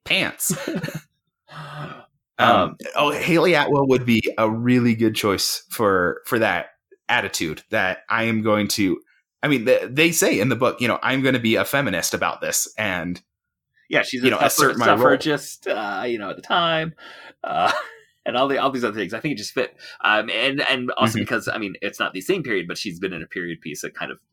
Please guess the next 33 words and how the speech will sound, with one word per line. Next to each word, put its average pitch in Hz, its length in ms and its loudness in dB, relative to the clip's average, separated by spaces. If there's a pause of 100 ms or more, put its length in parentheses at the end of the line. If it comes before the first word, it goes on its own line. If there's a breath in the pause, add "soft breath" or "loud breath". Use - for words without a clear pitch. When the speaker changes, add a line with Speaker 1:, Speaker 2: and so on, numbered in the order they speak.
(200)
Speaker 2:
you 65 140 -20
know, 62 100 -14 (360 soft breath)
which 156 140 0
I 143 60 2
guess, 156 240 -4
uh, 101 440 2 (100)
is, 110 160 -8 (120)
uh, 85 100 -8 (260)
the 98 180 0
later 123 320 0
Peabody 87 420 -6 (320)
books - 280 -8
are, 87 280 -2
are - 120 -4
heading 185 340 -2
towards 85 320 -6
where 82 140 -4
we 85 100 -6
see 80 300 -6
her 80 180 -8
as 71 180 -10
Agent 73 240 -14
Carter, 76 200 -10
but 123 100 -8
not 110 140 -4
quite - 240 -10
there. 53 180 -14
So, - 120 -20
you 113 140 -12
know, - 60 -20
still 85 220 -10
a 80 80 -10
decade - 300 -14